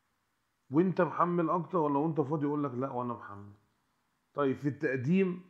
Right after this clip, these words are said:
الغيار، السيارة بتزود سبعة، تمانية، تسعة، ولا في التعكيس؟ يقول لك: "في الاتنين". طيب، في ناس يقول لك: "ساعات بيجي في التقديم، ساعات بيجي في التعكيس، ساعات بيجي، ساعات لأ"،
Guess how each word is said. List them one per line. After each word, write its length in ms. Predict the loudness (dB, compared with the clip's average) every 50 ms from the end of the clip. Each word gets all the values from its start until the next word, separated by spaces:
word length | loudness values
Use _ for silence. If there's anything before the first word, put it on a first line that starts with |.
| _ -12
الغيار، 440 | -6 -4 0 0 2 0 0 -2 -4
السيارة 360 | -6 -6 -6 -4 -2 -2 0
بتزود 400 | 0 -2 -2 -2 0 0 0 0
سبعة، 360 | -2 -2 -2 0 0 -2 -2
تمانية، 380 | -4 -6 -6 -4 -4 -4 -4 -4
تسعة، 580 | -2 -2 -2 -2 -2 -4 -4 -4 -6 -8 -14 _ _ _ _ _ _ _ _ _ _
ولا 240 | -8 -2 0 0 0
في 100 | 0 -2
التعكيس؟ 680 | -2 0 0 0 0 0 0 0 2 2 2 0 -4 -8
يقول 200 | -4 -2 0 0
لك: 100 | 0 -2
"في 140 | -4 -4 -4
الاتنين". 680 | -4 -4 -4 -4 -6 -6 -6 -6 -6 -6 -8 -12 -18 _ _ _ _ _ _ _ _ _ _ _ _ _ _ _ _ _ _ _ -8
طيب، 240 | -6 -4 -4 -4 -4
في 120 | -2 -2
ناس 180 | -2 0 0 0
يقول 260 | 0 0 0 0 0
لك: 120 | 0 -2
"ساعات 300 | -4 -2 0 0 0 0
بيجي 580 | 0 2 2 2 2 2 2 0 -2 -2 -4 -6 -12 _ _ _ _ _ _ _
في 40 | -20
التقديم، 640 | -20 -10 -6 -4 -4 -2 2 2 2 2 2 0 -6 -16 _ _ _ _ _ _ _ _
ساعات 280 | -8 -4 -2 -2 0
بيجي 300 | 0 0 0 2 2 2
في 60 | 0
التعكيس، 880 | 0 -2 -2 0 0 0 0 -2 -2 0 0 0 -2 -4 -8 -16 -20 _ _ _ _ _ _ _ _ _ _ _ _ _ _ _ _ _
ساعات 300 | -6 0 2 4 4 4
بيجي، 680 | 4 2 2 2 2 0 0 -2 -4 -6 -6 -8 -12 _ _ _ _ _ _
ساعات 360 | _ -4 0 2 2 2 4
لأ"، 260 | 4 4 4 2 0